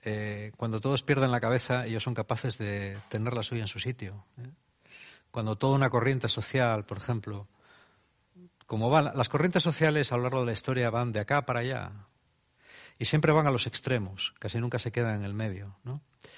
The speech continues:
Lo que en una época se considera terrible, en otra época se vuelve aceptable. Lo que en una época era aceptable, en otra época se vuelve absolutamente deleznable, ¿no?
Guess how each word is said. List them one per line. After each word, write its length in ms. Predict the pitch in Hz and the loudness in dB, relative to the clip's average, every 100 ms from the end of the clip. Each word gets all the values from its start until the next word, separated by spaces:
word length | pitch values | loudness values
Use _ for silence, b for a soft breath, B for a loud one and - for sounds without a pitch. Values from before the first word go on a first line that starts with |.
| B B B | B B B
Lo 140 | 117 107 | -4 0
que 80 | 113 | 2
en 80 | |
una 140 | 123 135 | 4 2
época 260 | 135 139 | 2 0
se 120 | 143 123 | 0 2
considera 640 | 117 - 117 120 117 110 | 0 2 2 2 2 2
terrible, 680 | 110 120 151 143 139 139 107 | 2 2 2 2 0 0 -2
en 80 | 107 | -4
otra 220 | 101 110 | -2 -2
época 500 | 104 101 107 104 98 | -4 -4 -2 -2 0
se 140 | - | -2
vuelve 520 | 104 104 101 98 98 - | -2 -2 -2 -6 -8 -8
aceptable. 760 | - - - 131 117 117 120 B B B - | -8 -6 2 2 4 -2 -4 B B B -4
Lo 160 | 107 | -2
que 80 | 117 | 0
en 80 | 113 | 0
una 140 | 123 | 2
época 260 | 127 131 120 | 0 -2 -2
era 120 | 117 | -2
aceptable, 760 | - 120 - 135 131 139 139 107 | -2 -4 2 2 2 -2 -2 -4
en 60 | |
otra 240 | 107 - 104 | -4 -4 -6
época 260 | - 107 | -6 -4
se 140 | - 104 | -4 -4
vuelve 240 | 107 107 | -4 -2
absolutamente 540 | 104 110 107 104 101 | -4 -6 -4 -4 -2
deleznable, 580 | 101 101 98 120 113 104 | -4 -4 -4 -2 -2 -4
¿no? 120 | 123 | -8